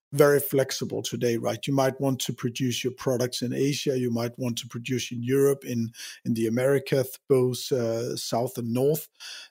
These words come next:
And, uh, that can often result in an, in an untrusted manufacturing environment.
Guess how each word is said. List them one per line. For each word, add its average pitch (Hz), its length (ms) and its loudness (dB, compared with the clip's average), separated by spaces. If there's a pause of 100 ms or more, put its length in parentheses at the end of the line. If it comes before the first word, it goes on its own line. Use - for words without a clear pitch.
And, 139 320 2
uh, 135 220 6
that 160 220 6
can 175 160 6
often 156 280 4
result 143 520 4
in 135 180 2
an, 123 260 4
in 131 140 0
an 127 180 -4
untrusted 143 720 2
manufacturing 120 920 -2
environment. 117 720 -4